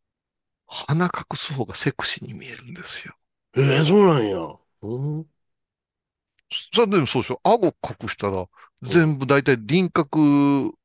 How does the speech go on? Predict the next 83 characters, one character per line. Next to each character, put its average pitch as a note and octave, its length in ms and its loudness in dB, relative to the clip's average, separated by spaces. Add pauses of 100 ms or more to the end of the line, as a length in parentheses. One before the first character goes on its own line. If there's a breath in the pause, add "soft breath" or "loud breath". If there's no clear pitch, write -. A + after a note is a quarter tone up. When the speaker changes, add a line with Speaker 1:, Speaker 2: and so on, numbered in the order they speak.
(260)
Speaker 2:
う G#2+ 80 -2
ん。 D#2+ 300 -6
Speaker 1:
で F#3+ 80 6
が D#3 140 2
っ - 80 -12
か E3 120 2
り C3+ 100 2
は A2 100 6
あ A2 40 2
る G#2+ 60 -6
か A2+ 120 -4
も G#2 100 -2
わ G2 60 -4
か G2 100 -8
ら - 20 -6
な G2 60 -12
い。 - 40 -20
顎 F#3+ 240 2
隠 - 340 -4
す - 160 -4
い A2+ 80 0
う G2 100 -2
こ - 140 -16
と A2 120 -6
は、 B2+ 300 2 (160 soft breath)
Speaker 2:
う G2+ 60 -10
ん。 E2 280 -10
Speaker 1:
鼻 F3+ 240 2
も C3+ 160 0
口 - 300 -10
も G#2+ 160 0
目 A2+ 320 2
も、 C3 340 0 (300)
Speaker 2:
う G2+ 60 -6
ん。 F2+ 240 -10 (200)
オ C#3 140 6
ー G#2 100 -8
プ G#3 80 -10
ン - 80 -6
や D#2 100 -10
わ D3 100 -2
な。 D4 240 0
Speaker 1:
オ F3+ 240 8
ー - 40 0
プ - 180 -6
ン G2+ 60 -2
や F#2 140 -4
か G2 140 -2
ら、 A#2 80 4
Speaker 2:
は G2+ 200 2
い - 20 -8
は D2 60 -12
い F2+ 220 -6
は - 60 -8
い。 - 20 0
Speaker 1:
も F#3+ 100 4
う C#3+ 40 2
全 F#3+ 340 6
貌 E3+ 400 8
明 F3 80 2
ら A#2+ 80 2
か F#2+ 140 -6
じ - 80 -12
ゃ - 40 -12
な - 80 -20
い - 20 -18
で - 80 -18
す - 80 -18
か。 - 180 -20
Speaker 2:
は G#2 120 -8
い F2+ 40 -10
は E2+ 80 -10
い - 40 -12
は D#2 60 -12
い。 - 260 -20 (840)
Speaker 1:
鼻 A3 320 2
隠 F#3 340 -2
し - 60 -8
て D#3 120 0
ご C3 160 2
ら A#2+ 100 4
ん A2 60 -2
よ。 F2+ 120 -6